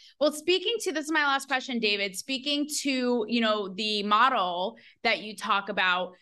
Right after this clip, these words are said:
should celebrities, I mean, if I were one, I certainly would be shitting my pants, but do you remember that Celebgate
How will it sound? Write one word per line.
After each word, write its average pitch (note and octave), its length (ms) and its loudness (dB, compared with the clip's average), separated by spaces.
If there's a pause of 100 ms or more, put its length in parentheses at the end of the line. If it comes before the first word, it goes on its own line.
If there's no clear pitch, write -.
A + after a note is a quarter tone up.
(120)
should - 340 0
celebrities, D#4 1080 0
I B3+ 80 2
mean, C4+ 160 0
if C4 80 -2 (160)
I G3 240 2
were D4 180 2
one, E4 280 2
I E4 100 2
certainly D#4 540 0
would D4+ 180 -4
be D#4 160 -2
shitting D#4 260 -2
my D4+ 220 0
pants, D#4+ 260 0
but D4 140 -2
do A#3+ 100 -2
you C4 140 -4
remember E4 380 0
that B3+ 260 -2
Celebgate A3+ 1200 0